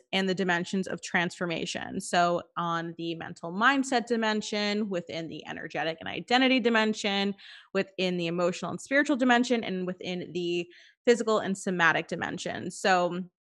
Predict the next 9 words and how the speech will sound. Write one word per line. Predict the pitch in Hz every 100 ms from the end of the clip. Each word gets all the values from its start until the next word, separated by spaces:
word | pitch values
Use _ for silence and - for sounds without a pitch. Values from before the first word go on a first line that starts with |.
| _ _ _ - -
it | 208 220
is | 208 208 202 196 - - -
not | 180 170 165 175 311 -
for | - 254
the | 196
faint | 196 175
of | 180 -
heart. | 170 226 311
<laughs> | -